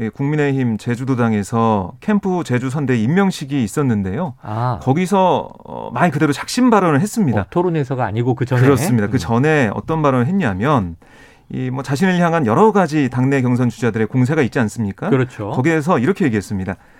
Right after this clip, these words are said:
Speaker 1: "정치판에 들어오니까 뭐 이건 여당이 따로 없고 야당이 따로 없다.
Speaker 2: 어.
Speaker 1: 정권을 가져오느냐 못 가져오느냐 이건 둘째 문제고
Speaker 2: 어.
Speaker 1: 정말 이런 정신머리부터 바꾸지 않으면
Speaker 2: 어.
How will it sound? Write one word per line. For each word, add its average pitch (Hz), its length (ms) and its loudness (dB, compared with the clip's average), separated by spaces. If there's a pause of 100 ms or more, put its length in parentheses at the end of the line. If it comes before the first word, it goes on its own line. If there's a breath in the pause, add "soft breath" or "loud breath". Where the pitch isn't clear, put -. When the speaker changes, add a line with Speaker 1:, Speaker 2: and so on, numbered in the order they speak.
(220 soft breath)
Speaker 1:
"정치판에 214 480 0
들어오니까 107 800 -2
뭐 101 120 -8
이건 151 220 2
여당이 131 360 2
따로 160 200 0
없고 135 180 -2
야당이 127 240 0
따로 196 220 -4
없다. 151 320 -4 (100)
Speaker 2:
어. 101 320 -6 (100)
Speaker 1:
정권을 190 460 2
가져오느냐 165 680 2
못 117 180 -2
가져오느냐 143 360 2
이건 123 160 2
둘째 135 300 -2
문제고 139 580 0
Speaker 2:
어. 98 200 -6 (260 loud breath)
Speaker 1:
정말 156 440 0
이런 170 300 -2
정신머리부터 143 800 0
바꾸지 143 340 -6
않으면 120 540 0
Speaker 2:
어. 110 200 -6